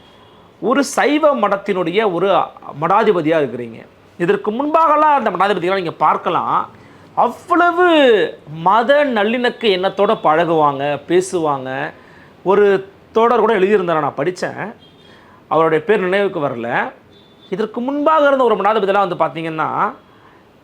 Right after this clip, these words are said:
திருக்குறான்ல இருக்கிறதெல்லாம் பத்தி கூட எடுத்துரைத்து, அதை மேற்கோள் காட்டி பேசக்கூடிய, எழுதக்கூடிய நபர்களா இருந்தாங்க. அவ்வளவு தினசரி திருக்குறான்ல இருக்கிற விஷயம்லாம் கூட எடுத்து சொல்லிக்கிட்டு இருந்தாங்க. காரணம் என்னன்னா,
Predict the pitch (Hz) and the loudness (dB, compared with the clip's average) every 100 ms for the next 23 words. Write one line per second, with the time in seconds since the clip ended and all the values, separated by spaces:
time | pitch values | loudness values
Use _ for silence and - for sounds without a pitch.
0 | - 294 - - 302 285 269 269 254 240 | -4 -4 -4 -4 0 2 2 2 0 0
1 | 247 247 240 240 240 240 226 - 190 233 | 0 0 2 2 0 -2 -4 -6 -6 -2
2 | 262 262 226 196 185 - 175 185 - 214 | 2 2 2 2 0 -4 -6 -4 -2 2
3 | 202 190 - 220 247 202 196 185 175 220 | 2 2 -2 -2 2 2 2 2 2 0
4 | 233 226 208 190 180 226 240 - 214 220 | 0 0 2 0 0 -2 -6 -2 -2 -2
5 | 202 - 190 208 190 208 226 220 202 180 | -6 -4 -4 0 2 2 2 -2 -4 -2
6 | 170 190 160 156 151 131 139 127 120 _ | 0 2 0 -2 -4 -6 -10 -10 -16 _
7 | _ _ _ - _ _ _ _ _ _ | _ _ _ -20 _ _ _ _ _ _
8 | - 139 233 190 180 254 294 226 262 254 | -20 -4 -2 0 0 0 0 0 -2 0
9 | 247 233 226 190 196 220 214 214 214 175 | 2 2 0 0 -4 -4 -4 -2 -4 -4
10 | 180 190 170 160 143 143 147 185 247 277 | -4 -4 -4 -6 -6 -8 -2 2 2 2
11 | 240 190 160 139 175 269 | -2 -2 -4 -2 0 0